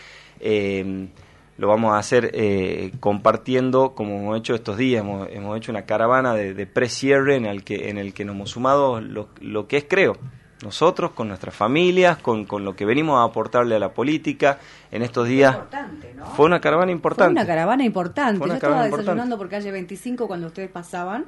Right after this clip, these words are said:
Speaker 1: Ujú.
Speaker 2: Digo, no se terminaba más.
Speaker 1: <laughs> No,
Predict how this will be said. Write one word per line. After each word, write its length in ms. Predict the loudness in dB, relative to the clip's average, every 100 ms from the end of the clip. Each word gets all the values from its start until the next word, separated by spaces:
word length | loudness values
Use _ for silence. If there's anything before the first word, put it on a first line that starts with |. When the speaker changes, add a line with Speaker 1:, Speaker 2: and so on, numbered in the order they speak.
| -12 _ -16
Speaker 1:
Ujú. 280 | -14 -14
Speaker 2:
Digo, 320 | -12 -8 -6 -6
no 100 | -8
se 100 | -6
terminaba 420 | -6 -4 -4 -4
más. 340 | -4 -6 -6 -10 -16 -14
Speaker 1:
<laughs> 100 | -14 -14 _ _ -6
No, 340 | 2 2 2